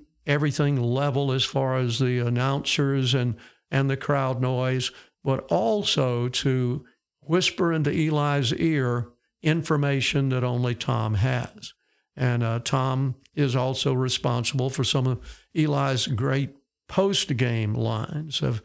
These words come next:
uh, "The roses are crimson when we beat Texas." Uh, Tom, I think, suggested that to Eli. Uh, and Eli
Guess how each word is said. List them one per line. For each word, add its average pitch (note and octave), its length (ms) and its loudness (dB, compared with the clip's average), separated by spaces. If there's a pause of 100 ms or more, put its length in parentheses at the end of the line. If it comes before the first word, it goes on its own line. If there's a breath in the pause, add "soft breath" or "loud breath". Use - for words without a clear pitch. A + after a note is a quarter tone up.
(440 soft breath)
uh, A2 240 0
"The A#2 180 0
roses B2+ 600 0
are B2 120 0
crimson B2+ 720 0
when A#2+ 140 -6
we A#2 120 -8
beat B2+ 260 -2
Texas." C3+ 580 0
Uh, A#2+ 280 -4 (340 loud breath)
Tom, C#3+ 320 0
I B2+ 140 0
think, C3+ 320 -2
suggested B2+ 840 0
that A#2+ 260 -4
to - 180 -4
Eli. B2+ 500 -4 (480 soft breath)
Uh, B2 280 -2
and D#3 200 0
Eli F3 460 0